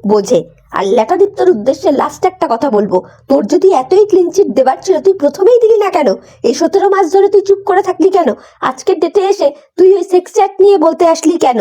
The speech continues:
তখনই তো তুই বলতে পারতিস, তাই না? আজকের ডেটে এসে বলছিস, যদি কোনো প্রমাণ থাকে তাহলে সে দেখাক, মানে, মিত্রবাবুর উদ্দেশ্যে বলছিস, দেখাক,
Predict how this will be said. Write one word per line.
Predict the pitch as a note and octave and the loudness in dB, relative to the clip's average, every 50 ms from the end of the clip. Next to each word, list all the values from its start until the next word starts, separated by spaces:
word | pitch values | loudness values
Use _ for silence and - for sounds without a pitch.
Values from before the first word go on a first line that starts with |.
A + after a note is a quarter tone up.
| F#3+ A#3+ | -4 -4
তখনই | - B3 A#3 - G4 A4 | -6 -6 -4 0 0 2
তো | A4+ B4+ | 2 2
তুই | A#4+ A#4+ A#4 G#4+ | 2 2 2 2
বলতে | G4+ G#4 G4+ G4+ G4 | 2 0 0 0 0
পারতিস, | F#4 E4 E4+ - B3 A#3+ - - | -2 -2 -4 -4 -6 -6 -4 -2
তাই | - C#4+ E4 F#4+ | -2 -2 0 0
না? | B4+ C#5 G#4 - - - _ _ _ _ - | 0 0 -2 -4 -10 -16 _ _ _ _ -12
আজকের | - - - - - G4+ - | -12 -10 -6 -4 -2 -2 -2
ডেটে | - D4+ C#4 F#4+ | -2 -2 0 0
এসে | F#4+ F#4 - G4+ E4+ | 0 2 0 0 0
বলছিস, | D4+ E4+ E4+ E4 D4 D4+ A#3+ | 2 0 0 0 -2 -2 0
যদি | G3+ G3 F#3 C4 | 0 0 -2 0
কোনো | D#4+ B4 B4 B4 B4 | -2 0 0 0 0
প্রমাণ | - E4+ E4 D#4+ F4+ G4 G4 | 0 -2 -2 0 2 2 2
থাকে | G4 G4 G4 - D#4 D4+ D4+ - - _ _ _ _ - | 0 0 -2 0 -2 -2 -4 -8 -16 _ _ _ _ -6
তাহলে | A#3 A3 C4 D#4 E4 F4 F#4 | -4 -4 -2 0 0 -2 0
সে | - G4+ F#4+ D#4 | 0 0 0 0
দেখাক, | C4+ B3+ - - F#4+ F#4 | 0 -2 -2 -4 -2 -2
মানে, | G4 G#4+ B4 A#4 | 0 0 2 2
মিত্রবাবুর | G#4 G4+ - F4+ F4 E4+ F4 F#4 F4 | 0 0 0 0 0 2 2 2 2
উদ্দেশ্যে | C#4+ G#3 G3 C4 - - - E4+ D#4 | 0 2 0 -2 -2 0 -2 0 2
বলছিস, | B3 A#3 A#3+ - - B3+ G3 F#3+ - - _ _ _ _ _ _ | 2 0 0 0 -2 -2 -2 -2 -6 -14 _ _ _ _ _ _
দেখাক, | G#3+ - G3+ G#3 - - G4+ F4+ D4 | -4 -4 -2 -2 -2 -2 -2 -2 -2